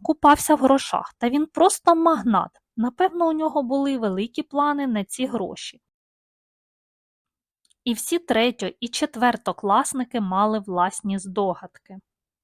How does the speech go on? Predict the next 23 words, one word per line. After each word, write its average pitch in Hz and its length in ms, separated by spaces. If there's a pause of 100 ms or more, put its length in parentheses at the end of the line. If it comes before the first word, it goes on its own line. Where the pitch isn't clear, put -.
(1200)
на 214 160
що - 280
він 311 180
їх 214 260
витрачав, 220 640 (160)
обговорюючи 269 1400 (460)
це 269 220
між 254 260
собою 240 480
у - 140
шкільних 190 640 (100)
коридорах. 190 760 (360)
Думаю, 320 480
він 294 240 (680)
Витратив 247 540
їх 226 300
на 226 280
індивідуальні 202 840
заняття 220 560
в 208 60
школі 202 480
за 185 180
дирак, 180 360